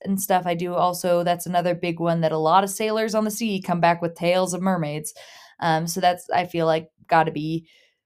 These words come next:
something somewhere that makes sense. Um,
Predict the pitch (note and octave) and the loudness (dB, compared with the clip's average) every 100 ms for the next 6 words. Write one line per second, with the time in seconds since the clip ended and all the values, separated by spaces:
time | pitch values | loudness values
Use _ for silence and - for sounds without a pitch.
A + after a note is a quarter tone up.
0 | _ _ - C#4+ C4 G3 G3 G3+ A#3 G#3 | _ _ 2 4 4 0 -4 0 0 0
1 | D#3 D#3+ A#3+ - F#3+ F#3 F3 E3+ - C#3+ | -2 -6 -10 -12 -10 -6 -6 -4 -4 -4
2 | G3 - - F3+ E3+ D#3+ E3 | -6 -10 -6 -4 -2 -2 -6